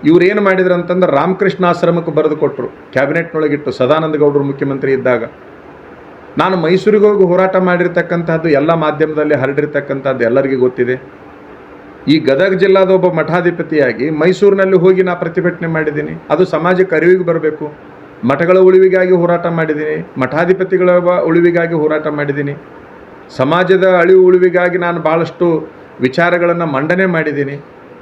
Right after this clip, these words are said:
ಯುವಕ ಯುವತಿಯರ ಜೀವನದ ಬಗ್ಗೆ ಭಾಳಷ್ಟು ಹೋರಾಟಗಳನ್ನು ಮಾಡಿದ್ದೀನಿ.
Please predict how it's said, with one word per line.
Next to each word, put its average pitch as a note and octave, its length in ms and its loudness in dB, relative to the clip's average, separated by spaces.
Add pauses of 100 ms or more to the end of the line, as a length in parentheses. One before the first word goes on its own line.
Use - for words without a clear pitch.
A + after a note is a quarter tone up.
(280)
ಯುವಕ G3 260 4
ಯುವತಿಯರ F#3 540 4
ಜೀವನದ F#3 480 2
ಬಗ್ಗೆ F3+ 240 2
ಭಾಳಷ್ಟು E3+ 460 0
ಹೋರಾಟಗಳನ್ನು D#3 640 0
ಮಾಡಿದ್ದೀನಿ. C#3+ 460 -2